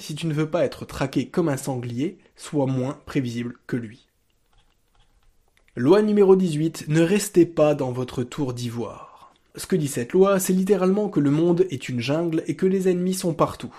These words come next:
Face à ça, il y a deux solutions. Soit s'isoler dans sa forteresse pour se protéger, soit se mêler à la foule pour trouver des alliés et n'être plus qu'une cible parmi tant d'autres.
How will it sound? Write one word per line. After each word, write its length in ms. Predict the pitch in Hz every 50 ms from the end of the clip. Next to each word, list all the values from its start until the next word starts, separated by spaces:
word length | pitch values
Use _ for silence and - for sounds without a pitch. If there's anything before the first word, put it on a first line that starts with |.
| - - _ - _
Face 260 | - - 147 - -
à 60 | 127
ça, 340 | - - 185 185 196 185 -
il 100 | 170 156
y 100 | 147 151
a 40 | 143
deux 140 | 143 170 190
solutions. 480 | 185 196 196 185 180 - - - 101 - _ -
Soit 280 | - - - 175 151
s'isoler 480 | 143 - - 202 185 190 202 196 190 185
dans 140 | 151 123 127
sa 140 | - 131
forteresse 600 | 123 - - - - 156 147 135 139 135 127 -
pour 180 | - - - -
se 100 | - -
protéger, 600 | - - - - 120 - 165 160 160 196 220 226 - -
soit 300 | - - - 226 233 226
se 160 | - - 196
mêler 340 | 185 180 185 180 180 170 151
à 80 | 110 110
la 140 | 113 120
foule 320 | - - - 247 247 247 -
pour 160 | - 131 -
trouver 340 | - - - 185 180 185 160
des 240 | 123 117 110 110 117
alliés 400 | 120 135 156 170 185 196 190 180
et 60 | 151 135
n'être 300 | 139 131 135 - - 143
plus 240 | 139 - - 190
qu'une 220 | 185 - 143 127 117
cible 480 | - - - 185 185 165 143 131 123
parmi 340 | - 151 143 135 139 143 139
tant 240 | 139 - 143 131 131
d'autres. 440 | 127 123 110 - - - - -